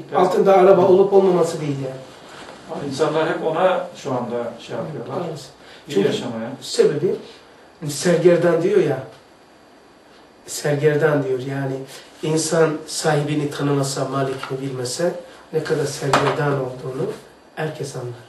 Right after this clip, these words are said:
Speaker 2: Çok acayip bir yer. Ama çok acayip bir yer.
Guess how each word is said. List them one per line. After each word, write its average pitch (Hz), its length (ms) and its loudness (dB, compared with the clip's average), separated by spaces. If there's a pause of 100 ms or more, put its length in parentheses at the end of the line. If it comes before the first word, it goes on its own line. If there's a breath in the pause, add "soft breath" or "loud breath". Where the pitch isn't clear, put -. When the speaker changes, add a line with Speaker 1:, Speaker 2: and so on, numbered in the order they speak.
(580)
Speaker 2:
Çok 143 120 -10
acayip 147 340 -6
bir 147 40 -10
yer. 123 340 -10 (720)
Ama 139 140 0 (800)
çok 156 220 -6
acayip 147 440 -2
bir 139 40 -6
yer. - 340 -6